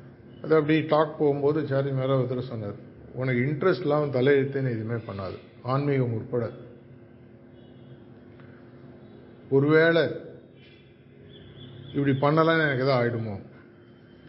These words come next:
அப்படின்ற பயத்துல பண்ற அபியாசிகள் தான் ஜாஸ்தி. ஏன்னா, நம்மளுடைய ஒரு பேசிக் பிலீஃப் சிஸ்டம் எங்கேருந்து வருதுன்னா, ரிலிஜன்லேருந்து வருது.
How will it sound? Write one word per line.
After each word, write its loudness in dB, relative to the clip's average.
அப்படின்ற 2
பயத்துல 2
பண்ற -2
அபியாசிகள் -2
தான் -4
ஜாஸ்தி. -10
ஏன்னா, 0
நம்மளுடைய 2
ஒரு 2
பேசிக் 0
பிலீஃப் -4
சிஸ்டம் -6
எங்கேருந்து 0
வருதுன்னா, 0
ரிலிஜன்லேருந்து -2
வருது. -12